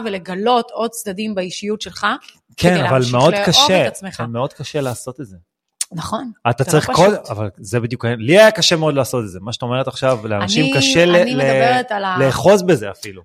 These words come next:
Speaker 1: אני מדברת על ה-, על המפה, אוקיי? זה שהדרך לשם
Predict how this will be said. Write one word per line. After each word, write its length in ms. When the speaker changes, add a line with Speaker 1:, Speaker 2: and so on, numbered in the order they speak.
Speaker 1:
אני 200
מדברת 560
על 200
ה-, 240
על 160
המפה, 380
אוקיי? 320
זה 300
שהדרך 640
לשם 360